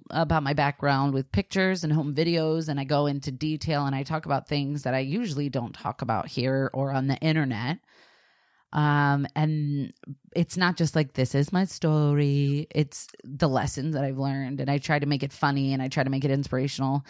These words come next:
Um, and I try to use my experiences to help others. And then the second half is more interactive. I call some people up on stage. There's a Q and A. There's a way to win some prizes,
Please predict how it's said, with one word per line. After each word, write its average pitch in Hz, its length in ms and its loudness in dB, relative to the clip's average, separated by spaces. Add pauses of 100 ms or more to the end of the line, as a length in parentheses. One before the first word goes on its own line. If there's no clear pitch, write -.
(400)
Um, 143 520 0
and 143 100 2
I 143 100 4
try 160 160 0
to 147 60 0
use 143 240 0
my 143 160 2
experiences 143 800 0
to 160 80 2
help 139 240 2
others. 127 520 -2
And 165 140 0
then 165 120 4
the 175 60 2
second - 280 -6
half 156 300 2
is 147 220 2
more 151 200 4
interactive. 151 560 2
I 120 60 -4
call 131 200 2
some 127 140 -4
people 131 260 0
up 131 140 2
on - 160 -2
stage. 175 640 0
There's 147 200 0
a 127 40 -6
Q 147 240 0
and 139 100 2
A. 151 300 2
There's 139 220 0
a 139 40 0
way 143 140 2
to 139 60 2
win 139 160 0
some 123 180 -4
prizes, 147 680 0